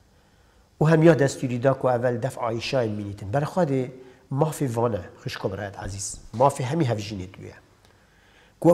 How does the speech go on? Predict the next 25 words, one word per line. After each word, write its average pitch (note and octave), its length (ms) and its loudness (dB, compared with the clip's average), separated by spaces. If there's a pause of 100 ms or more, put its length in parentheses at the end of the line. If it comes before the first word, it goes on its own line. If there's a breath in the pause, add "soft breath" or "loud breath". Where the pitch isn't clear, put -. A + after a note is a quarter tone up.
پێغەمبەر E3+ 520 10
سڵاوێت D#3+ 340 8
خودێ D3 160 6 (100)
سەر C#3+ 160 6
بن B2+ 100 0 (100)
دەف B2+ 120 0 (100)
مینیتن. G2+ 320 -10 (160)
بەس B2+ 180 -4
ئەڤە B2 220 0
دەستوریە. A2+ 580 -4 (320)
دەستوریە D#3 500 2
ژێستینیتن. A#2+ 640 -2 (460 loud breath)
دەستوریە D#3+ 540 8 (100)
خوا F#3+ 200 10 (680 loud breath)
بژیت F#3 340 6
ئەوانە F#3 320 12 (100)
ئەگەر E3 360 10
هین E3+ 160 4
ئەزنێ C#3+ 300 4
بدەن، A#2 200 4
ئەگەر C3 280 4
ئەزنێ، C3 220 -2 (160)
ئەزنێ B2 280 0
نەدەن، C#3+ 240 2 (100)
ئەس A#2 120 -2